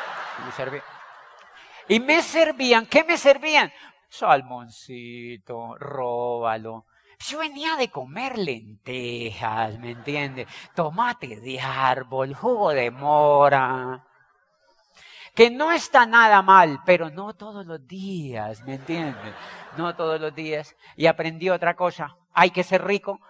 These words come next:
pa' comer mejor. Sí, hay que ser rico pa' comer mejor. Esos comían bienísimo, pescados, todo era rico y entonces me servían y pa. Más o menos a ocho días me dijo, yo obviamente terminaba a las siete de la noche y sam, yo me iba y me decía, "¿Para dónde,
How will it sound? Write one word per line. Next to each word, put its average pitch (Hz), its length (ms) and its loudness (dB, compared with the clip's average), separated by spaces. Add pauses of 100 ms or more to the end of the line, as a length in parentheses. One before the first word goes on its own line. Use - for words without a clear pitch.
pa' 170 120 -4
comer 131 300 -6
mejor. 131 360 -10 (760)
Sí, 208 300 -14
hay 160 160 -4
que 156 140 -12
ser 151 160 -8
rico 147 240 -6
pa' 139 120 -2
comer 135 280 -6
mejor. 147 260 -10
Esos 190 280 -10
comían 175 400 -8
bienísimo, 139 840 -12 (240)
pescados, 117 1200 -10 (320)
todo 208 460 -8
era 175 240 0
rico 165 280 -10
y 139 80 -8
entonces 135 420 -12
me 143 100 -8
servían 143 600 -10
y 131 80 -16
pa. 147 240 2 (340)
Más 240 140 -6
o 233 40 -16
menos 214 160 -10
a 196 40 -6
ocho 175 160 -10
días 165 140 -4
me 147 100 -10
dijo, 151 320 -6
yo 139 200 -10 (140)
obviamente 143 400 -8
terminaba 127 380 -6
a 127 40 -4
las 120 100 -8
siete 120 160 -10
de 123 60 -8
la 143 60 -6
noche 226 280 -6
y 139 40 -16
sam, 170 280 6
yo 127 120 -8
me 127 120 -8
iba 180 180 -2
y 165 40 -6
me 151 80 -10
decía, 160 140 -10
"¿Para 208 160 -2
dónde, 240 140 -6